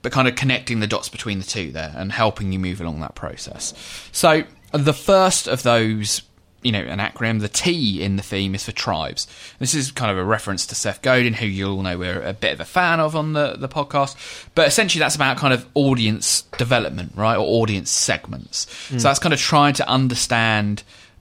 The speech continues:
Speaker 1: particular subgroups of people who have the potential to link to your site. And it's worth just making the distinction here that when we're doing this to build links, it's often different from social, right? So,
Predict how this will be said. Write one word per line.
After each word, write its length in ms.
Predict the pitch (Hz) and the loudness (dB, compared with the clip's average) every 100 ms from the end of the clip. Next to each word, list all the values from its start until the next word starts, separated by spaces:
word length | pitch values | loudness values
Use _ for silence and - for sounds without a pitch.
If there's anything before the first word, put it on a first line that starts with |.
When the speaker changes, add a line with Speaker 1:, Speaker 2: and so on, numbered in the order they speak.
| - | -10
Speaker 1:
particular 480 | - - - 175 160 | -4 -4 -4 -2 0
subgroups 680 | - 190 190 139 131 127 | 2 2 2 0 0 -2
of 100 | 120 | -6
people 540 | - 104 98 101 95 - | -4 -4 -4 -6 -6 -6
who 340 | 123 117 104 | -4 0 0
have 280 | 98 113 107 | 0 -2 0
the 80 | 110 | -2
potential 400 | - - 120 107 | -4 -4 -4 -6
to 100 | - | -6
link 160 | 101 - | -6 -6
to 120 | 98 | -8
your 80 | 87 | -8
site. 280 | - 85 90 | -4 -2 0
And 100 | 143 | -2
it's 160 | 165 | 0
worth 220 | 208 202 | 2 2
just 180 | - 160 _ | -2 -12 _
making 280 | 151 151 143 | -2 0 -2
the 80 | 131 | -2
distinction 580 | - - 156 143 - | -4 -2 -2 -2 -6
here 240 | - 101 98 | -6 -4 -4
that 220 | - 104 - - - - | -4 -4 -6 -18 -18 -4
when 200 | 131 135 | 2 4
we're 80 | 131 | 4
doing 200 | 135 123 | 4 2
this 120 | 113 | 0
to 80 | 120 | 0
build 240 | 120 107 | 0 0
links, 440 | 120 120 90 - - | 2 0 0 -4 -6
it's 100 | 131 | -4
often 280 | - 117 107 | -2 -2 -2
different 340 | 123 - 104 | -4 -4 -8
from 200 | - 101 | -6 -8
social, 380 | - 117 92 67 | 0 0 0 -4
right? 220 | 73 98 | -2 -2
So, 220 | - 110 | 0 0